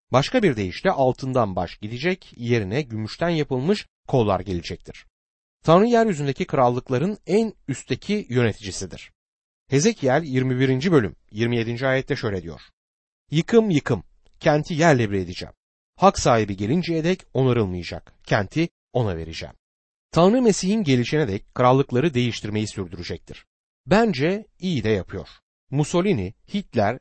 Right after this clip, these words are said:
ve Stalin'in tehdit saçtığı yılları düşünelim. Şimdi bu adamlar nerede?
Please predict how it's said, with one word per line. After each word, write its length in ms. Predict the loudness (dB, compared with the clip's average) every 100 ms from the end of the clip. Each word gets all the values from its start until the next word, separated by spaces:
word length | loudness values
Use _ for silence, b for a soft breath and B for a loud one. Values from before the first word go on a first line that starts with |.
| -8
ve 80 | -8
Stalin'in 560 | -2 0 2 0 -4 -10 _ _ _ _
tehdit 320 | -6 -4 -2
saçtığı 340 | 2 2 0 -4
yılları 540 | -2 0 2 2 0 -4
düşünelim. 400 | -8 -6 -8 -10 _ _ _ _ _ _
Şimdi 500 | -4 -2 0 0 -2 0
bu 140 | 4 4
adamlar 440 | 2 -2 -2 -2
nerede? 360 | -2 -6 -14